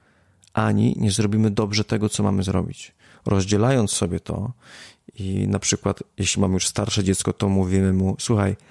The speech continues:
bawimy się teraz, na przykład mam pół godziny dla ciebie, piętnaście minut, ale później muszę to zrobić, muszę iść popracować, bo na przykład dzięki temu,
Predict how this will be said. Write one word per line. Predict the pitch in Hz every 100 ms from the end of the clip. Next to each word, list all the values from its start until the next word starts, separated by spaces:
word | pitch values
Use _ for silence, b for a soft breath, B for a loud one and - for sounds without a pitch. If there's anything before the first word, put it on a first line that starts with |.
| b b b _ -
bawimy | - 107 117 110
się | 110
teraz, | - 110 156 -
na | -
przykład | 101 - 90
mam | 92 92
pół | 110 107
godziny | 110 110 101
dla | 98
ciebie, | - 95 143 190 165
piętnaście | - - - 98
minut, | 101 101 156 202 - B B B B -
ale | 104 101
później | 113 - 104
muszę | 110 113 104
to | -
zrobić, | 95 95 92 107 180 -
muszę | - - -
iść | -
popracować, | - - - 92 113 127
bo | 101 98 113 139 B B B _
na | -
przykład | - - 101
dzięki | 104 95 95
temu, | 98 98 107 117 117